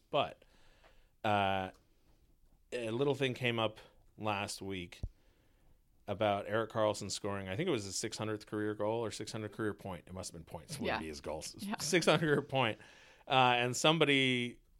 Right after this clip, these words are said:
Speaker 1: said, uh, "Where are all the Karlsson haters at?" And nobody else had responded, so I just put it, I replied back, "Minus forty-six." <laughs> Um, and again, minus, plus minus is a imperfect stat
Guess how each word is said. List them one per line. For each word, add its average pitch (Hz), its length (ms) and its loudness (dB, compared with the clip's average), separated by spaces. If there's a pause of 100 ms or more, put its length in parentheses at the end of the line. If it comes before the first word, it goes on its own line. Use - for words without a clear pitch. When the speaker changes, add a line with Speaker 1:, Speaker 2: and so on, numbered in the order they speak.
(160)
Speaker 1:
said, 110 500 4
uh, 107 200 4
"Where 127 280 6
are - 40 6
all 123 120 4
the 117 80 -4
Karlsson 123 460 0
haters 92 340 -4
at?" 85 260 -6 (520)
And 135 120 0
nobody 185 260 10
else 160 200 10
had 139 100 -6
responded, 139 480 0
so 143 120 2
I 135 160 4
just 131 260 -4 (460)
put 120 180 0
it, 113 280 -8
I 110 220 -2
replied 107 640 -4
back, 110 280 0
"Minus 180 300 8
forty-six." 170 540 0 (320)
<laughs> - 80 -8 (420)
Um, 135 420 4 (180)
and 156 160 4
again, 151 580 4
minus, 127 400 -2
plus - 320 -4
minus 117 380 -2
is 107 160 -6
a 104 440 -2
imperfect 107 480 -8
stat 104 400 -2